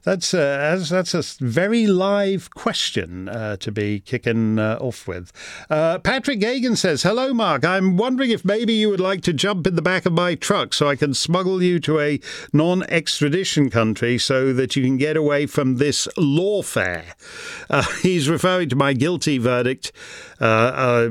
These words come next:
I'm, uh, been ordered to pay Michael E. Mann a million and one dollars by the jury in the D C Superior Court. That reference to jumping in the back of the truck,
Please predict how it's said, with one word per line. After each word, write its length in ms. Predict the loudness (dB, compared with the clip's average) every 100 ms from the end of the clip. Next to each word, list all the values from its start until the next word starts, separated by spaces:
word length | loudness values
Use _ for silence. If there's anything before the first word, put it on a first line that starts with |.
| -2
I'm, 440 | 0 2 2 2 2
uh, 140 | 2
been 200 | 0 2
ordered 340 | 2 2 2 2
to 60 |
pay 300 | 0 0 2
Michael 480 | 2 2 0 0 0 0
E. 280 | 0 2
Mann 520 | 2 2 2 2 2 2
a 240 | 0 2
million 680 | 4 4 4 4 2 0 0
and 380 | 0 0 2 2
one 640 | 2 4 2 0 -2 -6 -2
dollars 800 | 0 2 2 2 0 0 -2 -6 -12 -18 -18 -8
by 360 | 0 2 4 2 0
the 140 | 0
jury 560 | 2 2 2 2 2 2
in 180 | 0
the 120 | 0 0
D 200 | 0 0
C 240 | 0 -2
Superior 560 | 0 -2 0 0 0 0
Court. 300 | -2 -2 -4
That 260 | -4 -2 0
reference 520 | -2 -2 -4 -2 -2
to 220 | 0 0
jumping 400 | 0 -2 0 0
in 140 | 0 0
the 60 |
back 260 | 2 2 2
of 80 | 0
the 100 | -2
truck, 460 | 0 0 0 -4